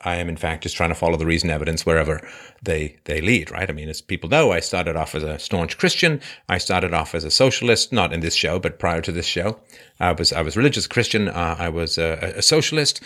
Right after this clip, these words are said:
Uh, I was dead keen on diversity. I was, uh, a, a, a strong believer in, you know, women's, uh, "We live in danger, take back the night," predatory rape culture everywhere, that kind of stuff. Like, I was just, uh, um, uh, tidying up some stuff in the basement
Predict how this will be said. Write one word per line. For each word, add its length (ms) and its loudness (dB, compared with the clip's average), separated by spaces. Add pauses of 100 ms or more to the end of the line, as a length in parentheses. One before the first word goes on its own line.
(300)
Uh, 200 -2
I 140 2
was 320 -2
dead 460 2
keen 200 0
on 140 0
diversity. 720 2 (180)
I 280 4
was, 340 2
uh, 600 0
a, 40 0
a, 20 2
a 20 0
strong 440 2
believer 560 4 (220)
in, 220 4
you 100 2
know, 180 4
women's, 540 2 (280)
uh, 80 0
"We 140 0
live 180 2
in 80 0
danger, 380 2
take 320 -4
back 240 -4
the 80 0
night," 320 0
predatory 480 0
rape 240 4
culture 440 2
everywhere, 540 4
that 160 0
kind 140 0
of 40 2
stuff. 300 2
Like, 160 0
I 80 6
was 100 2
just, 280 2
uh, 220 6 (920)
um, 360 -2 (840)
uh, 120 -2
tidying 380 2
up 120 0
some 140 0
stuff 260 0
in 80 2
the 60 0
basement 400 2